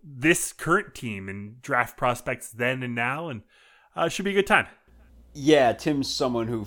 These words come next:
Speaker 2: you know, if, if you are part of the Northwestern community, you've been following him on Rivals probably for a while, um, as kind of, you know, Louis Vaquer's right-hand man, um, doing so much of the great writing on there, and,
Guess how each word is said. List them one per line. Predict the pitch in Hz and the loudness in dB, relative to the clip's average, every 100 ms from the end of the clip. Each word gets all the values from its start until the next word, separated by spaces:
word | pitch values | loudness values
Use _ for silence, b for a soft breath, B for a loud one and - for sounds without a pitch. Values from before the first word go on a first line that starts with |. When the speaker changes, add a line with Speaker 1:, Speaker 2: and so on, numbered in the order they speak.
| - | -8
Speaker 2:
you | 131 | -6
know, | 107 95 - - | -6 -6 -16 -10
if, | 127 110 - | -8 -8 -8
if | 113 110 | -8 -8
you | 117 113 107 101 - | -8 -8 -8 -10 -8
are | 107 | -6
part | - 104 | -2 -2
of | |
the | 101 | -4
Northwestern | 101 95 104 - 98 | -8 -6 -6 -6 -10
community, | - 135 139 127 | -4 -2 0 0
you've | 110 | -2
been | 104 | -6
following | 101 110 104 107 104 | -4 -2 0 -2 -4
him | 104 101 101 - | -6 -8 -8 -4
on | 101 98 95 | -2 -2 4
Rivals | 120 135 123 120 - - | 6 6 4 -6 -8 -10
probably | - 123 123 131 143 | -4 -4 -4 -8 -8
for | 143 117 | -8 -6
a | 101 | -4
while, | 110 123 131 143 b b - | 0 2 2 -2 b b -6
um, | 110 107 104 b - | -4 -4 -8 b -14
as | 107 | -10
kind | - 107 | -6 -6
of, | 104 104 104 - 123 | -6 -10 -8 -6 -4
you | 120 | -6
know, | |
Louis | 101 113 120 | -4 -4 -4
Vaquer's | 113 - 131 147 123 | -6 -2 0 0 0
right-hand | 127 143 135 135 | 0 0 -4 -4
man, | 135 139 160 156 - | -4 -4 -6 -6 -2
um, | 117 110 104 | 0 -2 -6
doing | 123 113 | -6 -6
so | - 113 | -6 -6
much | 110 | -6
of | 110 | -8
the | 101 | -6
great | 110 110 | -4 -2
writing | 113 113 107 | -4 -4 -4
on | 107 107 | -4 -4
there, | 107 117 | -4 -2
and, | 117 | -4